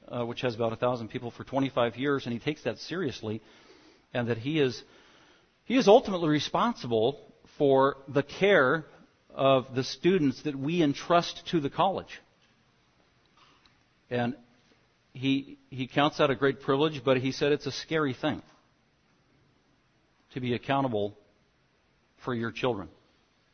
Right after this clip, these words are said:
while they're here, spiritually, physically, emotionally, academically. Uh, but it was good to hear. Uh, that statement stuck, stood out in my mind when he said that I am ultimately accountable.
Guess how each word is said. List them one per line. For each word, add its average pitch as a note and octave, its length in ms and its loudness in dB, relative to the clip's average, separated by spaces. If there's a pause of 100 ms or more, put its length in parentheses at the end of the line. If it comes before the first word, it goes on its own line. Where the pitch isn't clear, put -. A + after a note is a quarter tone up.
(600)
while A#2+ 220 4
they're A2 120 -4
here, G2+ 240 -8 (240)
spiritually, C#3 800 -4 (880)
physically, C3+ 640 -4 (380)
emotionally, B2+ 640 -4
academically. B2+ 720 -4 (1400)
Uh, C3 220 2
but B2+ 240 -2
it C#3 60 0
was A#2 200 -4 (380)
good C3 140 2
to A#2 100 0
hear. G#2+ 320 -2 (680)
Uh, A#2 240 0
that B2+ 160 -2
statement C3+ 360 -2
stuck, C#3+ 280 -2 (260)
stood C3+ 300 2
out B2+ 100 4
in B2 60 0
my A#2 80 2
mind A#2+ 160 0
when A#2 100 -2
he G#2+ 60 -4
said A#2 180 -4
that A2 100 -2
I A#2+ 100 -2
am B2+ 200 -4 (120)
ultimately A#2+ 640 -4
accountable. A#2+ 560 -8